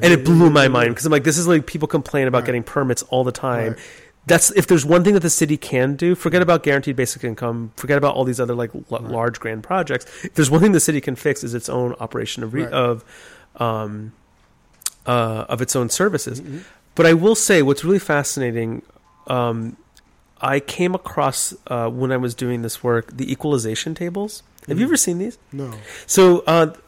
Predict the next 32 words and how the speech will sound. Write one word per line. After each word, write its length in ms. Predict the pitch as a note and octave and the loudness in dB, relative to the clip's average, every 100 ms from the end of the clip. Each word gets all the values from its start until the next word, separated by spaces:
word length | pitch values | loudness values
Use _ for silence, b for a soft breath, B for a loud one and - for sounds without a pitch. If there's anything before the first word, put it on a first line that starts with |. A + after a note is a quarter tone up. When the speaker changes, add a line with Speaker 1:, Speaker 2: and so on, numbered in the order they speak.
| - C#3 | -16 0
Speaker 1:
by 160 | E3+ | 4
law, 500 | G3 D#3 D3+ C#3+ C3 - | 4 6 6 6 4 2
um, 300 | C#3 B2+ B2 | 0 2 0
the 80 | B2+ | 0
state 200 | - F3 | 0 -2
requires 400 | F3 - C3+ B2+ | -2 -2 0 0
the 60 | |
counties 340 | B2 - A#2+ A2+ | -4 -6 -6 -6
to 60 | |
put 140 | - B2 | -4 -6
out 80 | A2+ | -4
these 140 | A#2 | -8
things 220 | - A#2+ | -8 -8
called 240 | - A#2+ A#2 | -6 -8 -8
equalization 640 | A#2+ A2+ A2 G#2+ G#2+ - | -10 -8 -8 -8 -10 -12
tables. 380 | A#2+ A#2+ A2+ A#2+ - | -12 -10 -10 -12 -14
Speaker 2:
Okay. 140 | B2+ | -8
Speaker 1:
This 120 | F3+ F3 | -2 2
is, 80 | G3 | 4
like, 180 | D#3+ | 2
if 100 | E3 | 2
you 80 | D#3+ | 2
wanna 160 | E3+ G3 | 4 4
understand 420 | C#3 B2+ C3+ A#2+ | 2 0 0 0
New 100 | A#2 | -2
Jersey, 320 | A2 A#2 B2 | -4 -4 -2
or 280 | D3 F3+ - | 0 0 0
actually 280 | D3 - F3+ | -4 -4 -6
just 260 | C#3+ - | -6 -8
politics 420 | - B2+ A#2+ - B2+ | -6 -6 -6 -10 -10
in 80 | |
general, 380 | A2+ A#2 A2 G#2+ | -8 -6 -6 -8